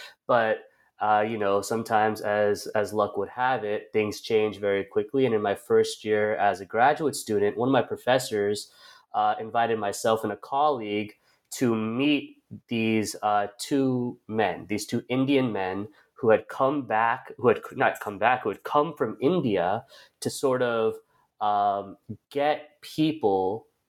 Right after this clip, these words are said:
interested in the N G O sector in India and to join as change agents. And, you know, this professor of mine, um, sort of thought by default that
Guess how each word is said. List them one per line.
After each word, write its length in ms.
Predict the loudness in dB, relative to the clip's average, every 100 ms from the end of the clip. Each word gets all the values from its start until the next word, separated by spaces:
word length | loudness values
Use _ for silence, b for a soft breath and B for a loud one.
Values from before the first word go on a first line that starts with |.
| -2
interested 840 | -2 0 -2 -2 0 2 2 0 -4
in 560 | -2 0 0 -2 -6 -8 -10
the 140 | 0 0
N 80 | 0
G 160 | -2
O 80 | -2
sector 360 | 0 -2 0 -4
in 80 | -2
India 580 | -4 -4 -4 -2 -2 -2
and 140 | -2
to 100 | -2
join 540 | -4 -2 0 2 0 -2
as 220 | -2 -4
change 400 | 0 2 2 0
agents. 540 | -4 -8 -10 -16 -16 -6
And, 260 | 2 2 2
you 60 | 0
know, 280 | 2 0 B B
this 100 | -4
professor 560 | 0 0 2 0 0 -2
of 60 |
mine, 560 | 0 0 2 2 0 -4 B B B B
um, 640 | -2 0 0 -2 -4 -8 -12 _ _ _ _
sort 280 | -2 0 0
of 120 | -2 -4
thought 460 | 0 0 0 -2
by 260 | 0 0 -2
default 800 | -2 -2 0 2 2 0 -2 -8 -18 _
that 380 | 0 2 0